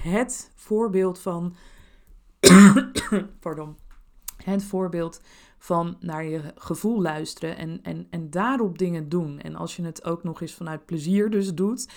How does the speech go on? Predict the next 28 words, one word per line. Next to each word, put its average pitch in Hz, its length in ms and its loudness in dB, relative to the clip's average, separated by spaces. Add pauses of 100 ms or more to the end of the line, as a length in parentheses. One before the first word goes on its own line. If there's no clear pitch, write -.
(320)
daar - 120 -10
heb 151 120 -8
ik, - 100 -20
eh, 151 140 -6
een 156 200 -10
aantal 156 320 -10
afleveringen 156 600 -8
geleden 175 460 -4
ook, 170 240 -6
eh, 165 160 -6
meer 165 280 -6
over 160 220 -8
gezegd, 170 440 -8
hè, 170 100 -6
de 160 80 -10
podcastaflevering 160 1160 -8
Maak 160 240 -10
van 160 180 -12
jouw 170 200 -6
onderneming 160 680 -12 (380)
je 208 140 -2
allermooiste 202 640 0
feestje. 196 580 -2 (760)
Dan 214 240 2
werken 226 340 0
dingen 180 300 -2
ook 170 280 -8
ineens 160 440 -12